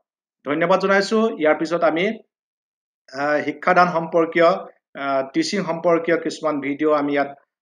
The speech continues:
পোষ্ট কৰিম, কাৰণ আমাৰ বহুত শিক্ষকে আমাক, আহ, দাবী জনাইছে। আহ, গতিকে আমাৰ এই এলিজিছ পাঠশালা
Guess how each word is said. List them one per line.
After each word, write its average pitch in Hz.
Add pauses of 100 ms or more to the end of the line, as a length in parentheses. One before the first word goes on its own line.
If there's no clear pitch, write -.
(140)
পোষ্ট 175
কৰিম, 202
কাৰণ 156
আমাৰ 151
বহুত 147 (120)
শিক্ষকে 151
আমাক, 139
আহ, 131 (160)
দাবী 131
জনাইছে। 180
আহ, - (280)
গতিকে 139
আমাৰ 147 (120)
এই 151 (220)
এলিজিছ 170
পাঠশালা 156